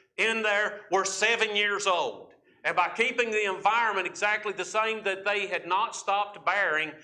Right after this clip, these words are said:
since he had planted them seven years ago. That's just a glimpse of what the Garden of Eden was like. It was a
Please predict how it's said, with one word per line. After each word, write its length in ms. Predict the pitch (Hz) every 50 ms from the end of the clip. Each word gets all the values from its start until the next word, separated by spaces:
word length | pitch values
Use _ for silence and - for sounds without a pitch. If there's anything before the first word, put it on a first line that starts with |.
| - - -
since 340 | - - - 220 233 220 220
he 140 | 220 220 208
had 140 | 196 - -
planted 340 | 196 214 220 208 180 156
them 140 | 156 156 156
seven 480 | 156 - - 190 202 202 196 185 185 180
years 260 | 190 202 190 151 131
ago. 380 | 139 135 127 127 110 104 95 - - - _ _ _ _ _ _ _ _ _ -
That's 180 | 175 214 233 233
just 300 | - 220 247 233 233 -
a 80 | 175 -
glimpse 800 | 156 160 185 214 214 175 127 101 - - - - - - - _ _ _ _ _ _ - - - - _ _ _ _ _ _ -
of 160 | 160 160 - 165
what 160 | 180 170 -
the 60 | 160
Garden 400 | 131 143 151 156 147 135 127 123
of 100 | 120 120
Eden 300 | 123 120 113 107 104 98
was 140 | 92 95 -
like. 280 | 104 98 95 87 87 - - - - - _ _ -
It 240 | 202 233 254 254
was 240 | 233 220 208 196 -
a 220 | - 175 170 170